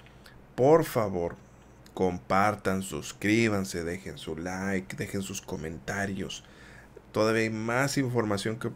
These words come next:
que, que, que, que ya no tiene que ver con el tema de, de, de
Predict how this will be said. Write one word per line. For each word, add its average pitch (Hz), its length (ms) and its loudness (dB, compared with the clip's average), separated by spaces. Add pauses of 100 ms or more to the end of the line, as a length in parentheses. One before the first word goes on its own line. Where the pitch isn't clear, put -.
(140)
que, 90 320 0
que, 85 280 -2 (120)
que, 82 420 -2 (480)
que 123 140 0
ya 160 120 6
no 190 140 4
tiene 151 260 2
que 143 100 0
ver 123 180 2
con 107 260 0
el 95 100 2
tema 101 320 2
de, 80 240 -2 (800)
de, 71 1400 -6 (640)
de 85 500 0